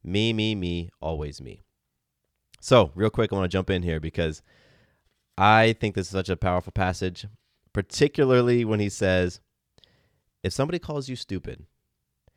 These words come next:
and it triggers you or you take it personally, perhaps you believe you are stupid." And that right there is what I was referring to as the two sides of taking things personally. When somebody says something to you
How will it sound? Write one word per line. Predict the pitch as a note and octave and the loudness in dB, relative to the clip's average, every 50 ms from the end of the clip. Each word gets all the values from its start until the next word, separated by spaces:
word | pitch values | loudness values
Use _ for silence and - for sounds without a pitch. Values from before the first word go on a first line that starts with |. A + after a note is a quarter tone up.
| _ _ _ _ _ - | _ _ _ _ _ -8
and | F2+ F#2 F2+ F2 F2 F2 F2 - _ _ _ _ | -6 -4 -4 -4 -4 -6 -8 -10 _ _ _ _
it | - G2 F#2+ - | -10 -10 -8 -8
triggers | - - D#3+ F3 E3 C3 F#2+ D#2 D2+ | -6 -4 -4 -2 0 0 0 0 -2
you | D#2+ D#2+ D2 | -4 -4 -4
or | D#2+ | -2
you | F2 G2 - | -4 -4 -4
take | - A2 - | -4 -6 -8
it | E2+ - | -8 -8
personally, | - - C3 D3+ - - D#2+ C#2 C#2 C#2+ - D#2 D#2+ - _ _ _ _ _ _ _ _ _ _ - | -4 -4 -4 -4 -4 -6 -10 -10 -10 -10 -12 -12 -14 -18 _ _ _ _ _ _ _ _ _ _ -14
perhaps | - B2 A2+ C3+ F3 F3+ D#3+ C3+ - - - _ _ _ _ | -10 -8 -6 -4 -2 -2 -4 -6 -8 -12 -20 _ _ _ _
you | - G#2+ C3 D#3+ D#3+ | -6 -2 0 0 2
believe | C#3 C3+ B2+ D#3 D#3+ E3 B2 | 2 0 0 0 -2 -2 -2
you | A#2 A#2 A#2 | 0 0 2
are | A#2+ B2+ | 0 0
stupid." | - - - E3+ F3 - E2 D2+ D2 - _ _ _ _ _ _ _ _ _ _ _ _ _ _ _ _ _ _ | -2 -4 -4 -4 -4 -4 -6 -8 -10 -14 _ _ _ _ _ _ _ _ _ _ _ _ _ _ _ _ _ _
And | - G2 G2 F2+ | -10 -8 -2 0
that | B2+ C#3+ D3 F#2+ | 0 0 2 2
right | C3+ C3 B2+ - | 2 2 2 2
there | B2+ B2+ C3 B2 A#2 | 2 2 4 4 4
is | G2+ F#2+ F2+ E2+ F2 | 4 2 0 -2 -2
what | F2+ G2+ G2+ | 0 2 2
I | G#2 | 2
was | G#2 F#2+ F#2+ | 2 0 -2
referring | F#2 - - - B2+ C3 C3 B2+ A2+ G#2+ | -6 -8 -6 -4 -2 0 0 0 -2 -4
to | - - F#2+ F2+ - | -4 -4 -4 -4 -4
as | - F2 F2+ F2 F2 E2+ - | -4 -4 -4 -2 -4 -4 -6
the | - - F2 | -8 -10 -10
two | - - B2 B2 A#2+ | -8 -8 -8 -6 -6
sides | - - A2 G#2 G2+ F#2 F2 E2 | -6 -4 -2 -2 -2 -2 -4 -6
of | E2+ - | -8 -10
taking | - E2+ - F2 E2+ | -10 -10 -8 -10 -12
things | - G2+ G#2 - | -12 -12 -14 -12
personally. | - C3+ D#3 D3+ - E2 - - - - _ _ _ _ _ _ _ _ _ _ _ _ _ | -12 -10 -10 -10 -10 -14 -14 -16 -16 -20 _ _ _ _ _ _ _ _ _ _ _ _ _
When | - F#2 F2 | -8 -6 -2
somebody | - A#2+ A#2+ B2 C3 C3 | 0 0 0 0 0 -2
says | - - - A#2 B2 - | -2 -2 0 0 0 0
something | - G#2 F2 - F2 E2+ E2 | -2 -4 -4 -6 -8 -8 -10
to | - - D2+ | -10 -10 -10
you | D2+ D2 C#2+ C#2+ E2 - | -10 -10 -10 -10 -12 -14